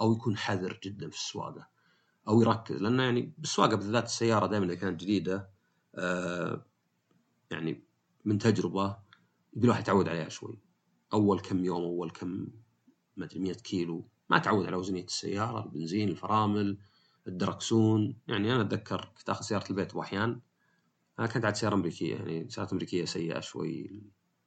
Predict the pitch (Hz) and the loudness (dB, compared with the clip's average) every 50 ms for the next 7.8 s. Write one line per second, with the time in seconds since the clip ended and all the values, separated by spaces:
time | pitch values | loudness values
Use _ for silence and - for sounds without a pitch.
0 | _ _ _ _ _ _ - 98 98 - - 90 87 87 85 85 90 90 90 107 | _ _ _ _ _ _ -2 -2 -2 -2 -2 -6 -8 -8 -6 -4 -4 -2 -2 -2
1 | - - - - - - 92 92 90 80 - - - - 90 78 - - - - | -4 -6 -10 -12 -8 -4 -2 -2 -2 -4 -8 -12 -10 -6 -6 -6 -6 -8 -10 -12
2 | - _ - - - _ - 151 180 170 - - 151 135 147 143 135 - - - | -16 _ -20 -20 -18 _ 2 2 2 4 4 2 4 4 4 4 4 4 4 4
3 | 135 131 127 117 113 - 117 107 113 127 - - - 101 - - 98 - 87 85 | 4 6 4 4 2 2 2 4 4 4 2 0 -4 -6 -6 -6 -6 -4 -4 -4
4 | 82 78 78 - - - 95 98 110 110 107 - 110 110 117 127 123 - - _ | -4 -4 -6 -10 -8 -4 -4 -2 -2 -2 -4 0 0 2 2 2 0 -4 -14 _
5 | _ _ _ _ _ - - 110 117 113 107 98 107 117 120 117 98 101 98 101 | _ _ _ _ _ -2 2 2 2 2 2 0 2 2 4 2 2 2 0 0
6 | 95 98 98 - 101 101 110 110 110 - - 127 127 127 - - _ _ _ _ | 2 0 0 0 0 0 2 0 0 0 -2 -2 -2 -2 -4 -10 _ _ _ _
7 | _ - 107 - 104 110 95 90 87 80 78 76 - - - - | _ -10 -4 0 2 2 2 2 0 0 0 -2 -4 -8 -14 -18